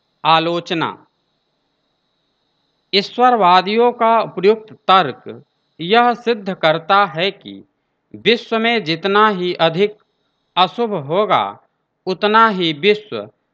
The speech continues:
शुभमय होगा। अतः इस तर्क से अशुभ की समस्या का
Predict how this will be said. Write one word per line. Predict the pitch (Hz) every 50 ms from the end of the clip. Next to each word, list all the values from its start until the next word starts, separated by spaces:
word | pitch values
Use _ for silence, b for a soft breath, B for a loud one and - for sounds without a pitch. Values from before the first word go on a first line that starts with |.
| _ _ _ _ -
शुभमय | 214 214 185 185 196 208 220 220 220 214
होगा। | 170 143 156 170 185 165 156 117 95 - _ _ _ _ _ _ _ _ _ _ _ _ _ _ _ _ _ _ _ - -
अतः | 156 156 - 202 170 120 110 110 107 - _ _ _ _ _ _ -
इस | 170 220 220 220 _ -
तर्क | - 180 190 214 214 226 226
से | 220 - - 127 107 104 107 _ _ _ _ _ _ _ -
अशुभ | 180 185 - 226 233 220 220
की | 220 226 233 233
समस्या | 220 - - 151 143 156 156 151 - - 196 196 196 202
का | 202 - 135 110 101 104 117 _